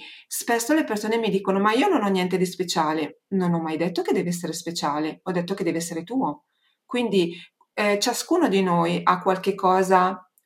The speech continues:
s-, sì, di speciale, diciamolo, diciamo di speciale, anche se a noi sembra naturale, perché noi spesso abbiamo dei talenti, delle doti, delle qualità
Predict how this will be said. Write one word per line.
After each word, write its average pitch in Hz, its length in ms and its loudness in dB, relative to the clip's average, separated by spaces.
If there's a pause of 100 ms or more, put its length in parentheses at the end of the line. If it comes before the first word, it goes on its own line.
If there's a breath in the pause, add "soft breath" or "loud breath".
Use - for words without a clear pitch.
(220)
s-, - 320 -4
sì, 185 380 4
di 202 100 8
speciale, 180 680 8
diciamolo, 302 680 4
diciamo 403 400 4
di 277 120 4
speciale, 170 680 2 (360 loud breath)
anche 285 280 4
se 254 280 2
a 214 120 4
noi 214 240 0
sembra 196 320 2
naturale, 190 380 2
perché 254 260 2
noi 254 240 4
spesso 175 460 -2
abbiamo 180 400 2
dei 277 160 4
talenti, 175 480 2
delle 185 240 2
doti, 170 340 -2
delle 175 240 -2
qualità 170 580 -4